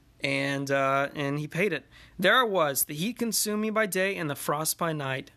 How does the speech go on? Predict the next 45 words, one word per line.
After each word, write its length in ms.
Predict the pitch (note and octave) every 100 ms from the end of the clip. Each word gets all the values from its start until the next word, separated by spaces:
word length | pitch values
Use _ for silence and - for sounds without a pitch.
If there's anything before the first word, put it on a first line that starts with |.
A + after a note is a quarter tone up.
| -
and 280 | A3 D3 C#3+
sleep 380 | - - F#3 - -
fled 480 | - - D#3+ E3 -
from 200 | - E3+
my 180 | D#3 D#3 C#3+
eyes." 120 | C3
So 160 | - D3+
he 120 | E3
worked 420 | G3 G3 F#3+ - -
tirelessly 1000 | - D3+ E3+ G3+ G3 F#3 - F3 E3+
through 200 | D#3 D#3
the 80 | C#3
heat, 580 | - - A3+ A3 G#3+ - - - - -
through 140 | D3+
the 100 | C3+
cold. 580 | - G3 G#3 G#3 G3+ F#3 - - - _
He 80 | -
goes 160 | D3+ D3+
on 80 |
to 80 | D3
say 160 | - D3+
in 80 | C#3+
verse 180 | C#3
forty-one, 400 | - D3 C#3+ D3+
"For 140 | D3+ D3+
twenty 400 | - G3 A3+ G#3
years 260 | F#3 E3+
I 80 | D3+
have 160 | D3 C3+
worked 260 | D3+ F3
in 60 | F#3+
your 120 | F#3+
household, 460 | E3+ D3 - D3+ C3+ - - -
fourteen 760 | - G3 A#3+ - G#3+ A#3+ C#4
years 400 | B3+ E3+ D#3+ D#3
for 200 | - F3
your 100 | D#3+
two 220 | D3+ G3+
daughters, 400 | F#3+ E3+ E3+ D#3+
and 200 | D#3+ D3
six 380 | C#3 - F#3 -
years 240 | F3 D#3+ D#3
for 180 | -
your 140 | D3 C#3
flocks, 580 | - D#3+ C#3+ C3 -